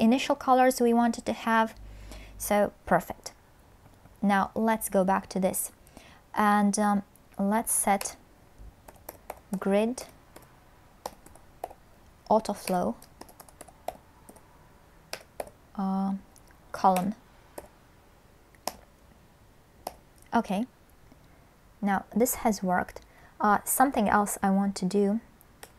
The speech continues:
here is white space, no wrap. Okay, now this is going to look better. Now the whole thing is,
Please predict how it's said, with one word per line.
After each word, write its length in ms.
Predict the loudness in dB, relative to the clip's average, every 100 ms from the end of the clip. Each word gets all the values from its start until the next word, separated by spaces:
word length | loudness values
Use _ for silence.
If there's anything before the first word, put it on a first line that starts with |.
| -14 0
here 380 | 2 2 0 -6 -20 -20 -18 -6
is 340 | 0 0 -2 -8 -16 -20 -18 -4
white 320 | 2 4 2
space, 560 | -2 -2 -2 -2 -4 -10 -16 -10 -10 -10 -20 -20 -20 -20 -20 -20 -20 -20 _ -20 -20 -20 -6
no 240 | -2 0 2
wrap. 300 | 2 0 -4 -20 _ -20 _ -20 -20 -20 -20 _ -20 _ -20 -20 -20 -20 -20 -20 -20 -18 -12
Okay, 380 | -8 -2 -2 -4 -12 -20 -20 -20 -20 -20 -20 -20 -20 -20 _ -20 -20 -20 _ _ -14 -4
now 140 | -2
this 220 | 0 -4 -2
is 180 | -4 0
going 220 | -2 -2
to 140 | -2
look 260 | -4 -4 -8 -20 _ -20 -20 -2
better. 400 | -2 -2 -6 -6 -8 -20 _ -20 -20 -20 -20 -4
Now 80 | 0
the 80 | 4
whole 180 | 4
thing 300 | 4 2 4
is, 240 | 4 2